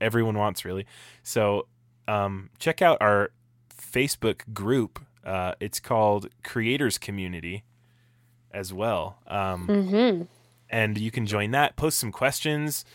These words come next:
Speaker 1: Uh, we have, we have, uh, over three thousand people that I'm sure would love to give you <laughs> some advice in there.
Speaker 2: Yeah. And, or even if you don't have a question and you actually have this all figured out, like,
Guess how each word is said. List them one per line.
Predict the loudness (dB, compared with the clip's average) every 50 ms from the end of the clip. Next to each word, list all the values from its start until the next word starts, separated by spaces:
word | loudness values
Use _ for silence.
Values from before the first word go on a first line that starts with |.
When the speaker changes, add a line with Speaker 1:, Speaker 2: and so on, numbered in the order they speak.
| -20 -20 -20 _ _ -8
Speaker 1:
Uh, | -4
we | -4 -4
have, | -4 -4 -8 _ _ _ -8
we | -4 2 4
have, | 6 4 4 2 -2 -2 0
uh, | 2 4 4 4 2 0 -2 -4
over | -6 -4 -2 -4
three | -6 -6 -6 -6 -4 -4
thousand | 0 4 6 6 6 6 2 -2 -4
people | -2 -4 -4 -2 0 -2 -2 -2 -4 -10 -16 -4 -2
that | -2 0
I'm | 0 -2 -2
sure | -2 0 0 2 4 4 4
would | 4 2
love | 4 4 4 4 4 0 -6
to | -6 -4 -2 0 0 0 -2 -4 -6 -10 _ _ _ -2
give | -2 0 0
you | 0 0
<laughs> | 2 2
some | 4 4
advice | 2 0 0 2 2 2 2 0 -2 -6 -10
in | -12 -10
there. | -10 -12 -12 -16 _ _ _ _ _ -10 -10 -8 -10 -14 2 _
Speaker 2:
Yeah. | 12 12 12 12 12 8 0 _ _ 12
And, | 12 12 12 12 10 12
or | 12 12 12
even | 12 10 8 8 6 6 6 4 2 0
if | 4 6
you | 8 8
don't | 10 10
have | 10 10 10
a | 8 6
question | 10 10 10 10 10 4 -2 0 0
and | 0 2
you | 4 4
actually | 2 2 2 0 2 4
have | 4 4
this | 4 2 4 4
all | 4 4
figured | 4 2 2 2 6 10
out, | 12 12 12 10
like, | 10 6 6 6